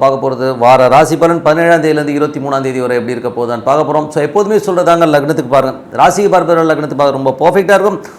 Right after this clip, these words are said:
உதாரணமாக, ஒரு மகர லக்னம், விருச்சிக ராசி, நீங்க விருச்சிக ராசிக்கான பலன்களை பார்க்கறதோட மகர ராசிக்கான பலன்களை பார்க்கும் ரொம்ப பர்ஃபெக்டா இருக்கும். முதல்ல வரது புது பலன்கள், அதுக்கப்புறம் தசாபுக்தி பலன்கள் வரும். So, உங்களுக்கு என்ன தசாபுக்தி அந்தரங்கள் வருதோ, அதை மிங்கிள் பண்ணி பார்க்க ரொம்ப பர்ஃபெக்டா இருக்கும். வீடியோட எண்ட்ல tip of the week இருக்கு, மறக்காம பாருங்க.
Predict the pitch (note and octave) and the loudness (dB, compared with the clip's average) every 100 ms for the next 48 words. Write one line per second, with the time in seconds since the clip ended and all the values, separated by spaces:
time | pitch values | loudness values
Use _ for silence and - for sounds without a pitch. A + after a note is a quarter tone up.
0 | - A3 C4+ C4+ A#3+ A#3 A3+ G3+ F#3+ G3+ | 0 4 6 6 6 6 6 4 2 2
1 | F#3+ F#3 F3+ F3 E3 F3 E3 D#3+ D#3+ D#3 | 2 2 0 -4 -4 -2 2 2 0 -4
2 | C#3+ C#3+ D#3+ D3 D#3+ D#3+ D3+ C#3+ C3 C#3 | -4 -4 0 2 2 0 -6 -4 -4 -4
3 | C3 A#2 A#2 A2+ A2+ A#2+ C#3 C3 B2+ C3 | -4 -4 -4 -6 -6 -4 0 0 -2 -6
4 | B2 A#2 A#2 A#2 A2+ A#2 A2 A#2 C3+ C#3 | -8 -6 -6 -6 -4 -4 -6 -6 -6 -2
5 | E3 F3+ F3 G3 F3 G3 E3+ - - - | -2 0 2 2 2 -2 -4 -14 -20 -4
6 | F3 G#3 A#3 A3+ G#3+ F#3 G#3 G3+ G#3 G3+ | 2 4 6 6 4 4 2 4 4 4
7 | F#3 F3+ F3 F3 D#3 F3 F3 E3+ E3+ D#3+ | 4 2 2 2 2 2 2 0 -2 0
8 | D#3 D3+ D3+ D3+ D3+ C#3+ C3+ C3+ D#3 D#3 | 0 0 -2 -2 -4 -6 -4 -4 -2 0
9 | C#3 D#3+ D#3 D3+ D#3 C#3 C3+ C#3 C3+ B2+ | 0 0 0 -2 -4 -4 -4 -2 0 0
10 | B2 A#2+ A#2+ D3 D#3 D3 C3+ B2 B2 B2+ | 0 0 -2 -2 -4 -4 -4 -4 -4 -6
11 | C#3 E3 F3 F#3 F3+ F3+ F3+ E3+ E3+ D#3+ | -6 -2 -2 0 0 0 0 0 0 0
12 | D#3+ D#3 D#3 C#3+ C#3+ C#3 C3 C3 A#2+ A#2+ | -2 -4 -6 -6 -8 -6 -8 -8 -8 -8
13 | A2+ A2 A2 G#2 - - | -6 -6 -6 -8 -8 -12